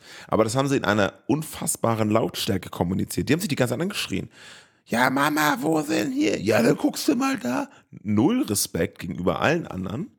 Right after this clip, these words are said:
Ähm, und dann war irgendwann die Lösung, dass der Vater sich mit den Jungs auf die Treppen setzte. So. Das wollte die Mutter aber nicht auf sich sitzen lassen und ging raus. Und dann ungefähr bei Minute dreißig des Films, schätze ich, fängt der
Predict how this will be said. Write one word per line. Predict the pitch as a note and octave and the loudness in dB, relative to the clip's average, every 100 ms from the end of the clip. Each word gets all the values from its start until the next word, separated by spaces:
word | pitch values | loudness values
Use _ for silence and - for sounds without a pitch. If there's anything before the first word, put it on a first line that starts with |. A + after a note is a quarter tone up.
| _ - - - - | _ -20 -20 -20 -4
Ähm, | - A2 G#2+ - | 0 0 -2 -6
und | G#2+ | 2
dann | G2+ B2 - - | 2 2 -4 0
war | G#2+ E2+ | 0 2
irgendwann | A2+ G#2+ | 2 2
die | F#2+ F#2+ | 2 2
Lösung, | F#2+ C#3 F3+ G2+ B2+ D#3+ | 4 4 2 0 0 0
dass | A2 G#2 | 0 0
der | G2+ | 0
Vater | G2 G#2+ C3 E3 A2+ | 0 -2 -2 0 0
sich | A2+ G2 | 0 -2
mit | A2 G2 | -2 0
den | G2 | 4
Jungs | F#2+ A2+ - | 2 0 0
auf | F2+ | -2
die | - | 0
Treppen | F#2 - F#2 F#2 | -4 0 2 2
setzte. | F2 E2+ - - - _ | -2 -4 -8 -10 -16 _
So. | - - - - - - - | -12 -12 -12 -20 -20 -20 -2
Das | G2 A#2 A2+ | 0 0 2
wollte | B2+ C3+ | 2 2
die | F#2+ G2 | 0 2
Mutter | A2+ E3 G#2 | 2 2 0
aber | F2+ G2 | 0 0
nicht | G2+ - - | 0 -2 0
auf | - - | -2 0
sich | A2+ A2 | -6 -4
sitzen | B2 A#2 G2 F2 | -4 -4 -6 -6
lassen | B1 - F2 | -6 -8 -8
und | - A2 - | 0 -2 0
ging | F#2 F#2 F#2+ | -2 -2 -2
raus. | A2 E2+ E2+ - - _ - - - - _ _ - | -2 -4 -6 -12 -14 _ -20 -20 -20 -20 _ _ 2
Und | C3 D3+ - _ | 2 2 -8 _
dann | - A2+ C3+ | 2 2 2
ungefähr | C3 D#3+ C#3 | -4 -2 0
bei | A#2+ | 2
Minute | A2 A2+ A2 G#2+ | 2 4 4 2
dreißig | F2 G2+ A#2+ F#3 C#3 | 2 2 2 0 -4
des | A2+ - | -6 -2
Films, | C#3 D3 F3+ | 0 0 -2
schätze | - D#2+ - | -4 -4 0
ich, | A2+ G#3 - _ _ _ _ _ _ _ _ _ _ | -2 -2 -10 _ _ _ _ _ _ _ _ _ _
fängt | - G3+ G#3 - | -4 -2 0 2
der | C3 | 0